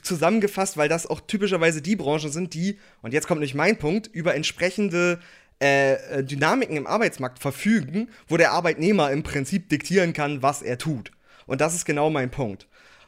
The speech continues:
Und was jetzt nämlich das Problem ist, es gibt in diesen Branchen keinen Tarifvertrag, weil die meisten Beschäftigten auch einfach keinen wollen, weil es viel zu f-,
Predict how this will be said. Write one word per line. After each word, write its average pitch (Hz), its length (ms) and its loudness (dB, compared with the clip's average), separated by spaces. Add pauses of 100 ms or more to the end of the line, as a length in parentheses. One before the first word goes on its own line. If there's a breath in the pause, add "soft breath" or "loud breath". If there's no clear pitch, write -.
(140 soft breath)
Und 151 200 0
was 180 220 4
jetzt 185 160 0
nämlich 143 160 -4
das 113 120 -8
Problem 123 460 -2
ist, 320 160 0
es - 160 0
gibt 214 180 -2
in 135 280 -4
diesen 139 300 -6
Branchen 139 320 -2
keinen 135 200 -4
Tarifvertrag, 185 640 -4
weil 123 80 2
die 123 80 -4
meisten 143 320 0
Beschäftigten 143 400 -8
auch 120 100 -10
einfach 131 280 -8
keinen 110 340 -10
wollen, 156 420 2
weil 117 120 -2
es - 200 -10
viel 190 200 -4
zu 139 360 -6
f-, - 200 -20